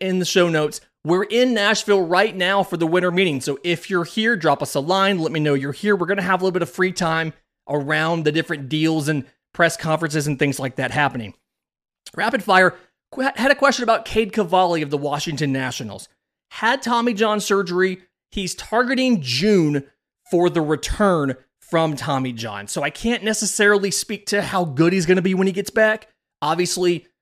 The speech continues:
Tommy John's a big issue. The guys that come back, we typically see they've had time to get their mechanics a little bit better. They've had time to build more strength in the lower body. Uh, curious to see what he does. I was impressed with what he looked like before the injury,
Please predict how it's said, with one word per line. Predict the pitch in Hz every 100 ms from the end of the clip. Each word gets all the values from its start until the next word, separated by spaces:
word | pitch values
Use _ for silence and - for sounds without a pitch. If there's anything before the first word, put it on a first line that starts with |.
| _
Tommy | - 165 175 190
John's | 156 165 147
a |
big | 127 117 160 160 151
issue. | 165 165 196
The | 165
guys | 143 160 170 233
that | 214 214
come | - 220
back, | 185 190 185
we | 165
typically | - 202 208 226
see | 185 220 196 196 - _ -
they've | 143 143
had | 165 160
time | 170 165
to | 151
get | 147 165
their | 143
mechanics | 127 - 143 147 196
a | 240
little | 254
bit | 262 240
better. | 262 277 269 - _ -
They've | 165
had | 165 190
time | 196 202 202
to | 185
build | 135 160 170 160
more | 160 180
strength | - - 160 -
in | 156
the | 147
lower | 143 143 131
body. | 110 120 117 104 - _ _ _ -
Uh, | 143 -
curious | - 233 254 240
to | 226
see | - 214
what | 185 180
he | 196
does. | 160 160 160 -
I | 151
was | 156 143
impressed | 123 - 156 180 -
with | 170 165
what | 160 151
he | 185
looked | 147 147 160
like | 160 151 -
before | 123 - 143 175
the | 226 240
injury, | 269 269 277 269